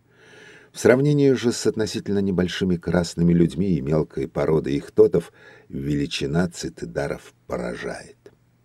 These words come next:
Животные были обвешаны блестящей сбруей и яркими шёлковыми попонами, усеянными узорами из бриллиантов, жемчуга, рубинов и изумрудов.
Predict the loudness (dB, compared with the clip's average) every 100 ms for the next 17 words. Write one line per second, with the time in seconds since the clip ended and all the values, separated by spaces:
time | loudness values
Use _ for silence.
0 | _ -20 -20 -20 -16 -4 2 4 4 2
1 | -2 2 4 4 4 2 0 0 0 0
2 | -2 0 0 0 -2 -2 -2 -2 2 4
3 | 4 2 2 0 0 -2 -2 0 2 0
4 | 0 -4 -2 -2 0 -2 2 4 4 0
5 | -10 -12 -10 -8 -8 -8 -8 -8 -8 -4
6 | -4 -4 -6 -10 -10 -8 -6 -2 0 0
7 | -4 -12 -8 -2 -2 -2 -8 -4 -4 -4
8 | -6 -10 -10 -14 -16 -12 -10 -10 -8 -8
9 | -8 -10 -12